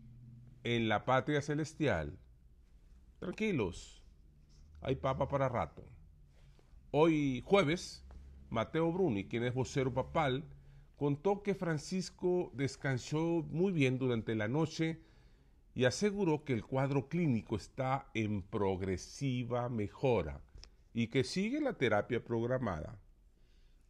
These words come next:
Esta mañana, comenta, después de haber desayunado, leyó algunos periódicos y retomó el trabajo. ¡Increíble!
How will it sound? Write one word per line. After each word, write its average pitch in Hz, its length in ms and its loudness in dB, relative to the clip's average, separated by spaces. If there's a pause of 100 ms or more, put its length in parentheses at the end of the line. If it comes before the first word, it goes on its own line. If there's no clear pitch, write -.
(180)
Esta 208 280 -2
mañana, 117 520 0
comenta, 104 640 -2 (600)
después 135 380 0
de 156 80 4
haber 139 280 4
desayunado, 135 1000 2 (460)
leyó 117 420 4
algunos 131 500 2
periódicos 196 800 0 (120)
y 147 240 4
retomó 175 880 2
el 156 280 2
trabajo. 143 840 0 (200)
¡Increíble! 180 1400 4